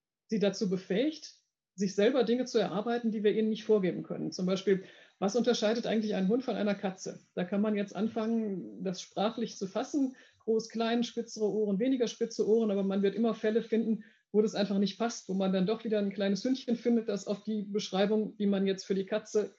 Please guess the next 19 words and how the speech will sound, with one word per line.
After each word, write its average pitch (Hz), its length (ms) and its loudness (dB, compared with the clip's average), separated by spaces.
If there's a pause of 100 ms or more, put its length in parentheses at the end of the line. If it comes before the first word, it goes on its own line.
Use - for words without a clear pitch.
(160)
gedacht 202 320 -2
hatte, 202 240 0
dann 185 240 -2
auch 202 200 -4
passen 165 320 -6
würde. 170 320 -6 (800)
Und 196 240 2 (220)
da 208 160 4
war 262 120 0
eben 277 100 4
die 262 80 2
Frage, 247 300 -2
können 254 200 0
diese 240 140 -2
Systeme 240 420 0
das 208 140 0
nicht 208 120 -2
selber 233 260 2
lernen? 165 420 -6